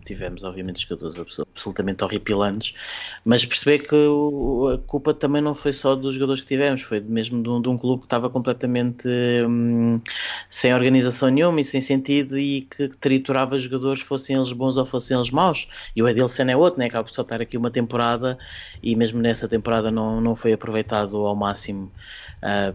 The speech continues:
pelo, pelo senhor Artur Jorge, mas o Edilson tinha uma grande, grande qualidade. O Edilson era jogador de seleção brasileira, era, hum, f-, apesar de tudo marcou, até eu nem sei se ele,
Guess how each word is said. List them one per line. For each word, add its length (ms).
pelo, 540
pelo 220
senhor 260
Artur 240
Jorge, 540
mas 180
o 60
Edilson 520
tinha 240
uma 200
grande, 420
grande 240
qualidade. 380
O 40
Edilson 500
era 180
jogador 240
de 80
seleção 360
brasileira, 760
era, 600
hum, 400
f-, 400
apesar 240
de 60
tudo 140
marcou, 360
até 200
eu 100
nem 100
sei 140
se 140
ele, 160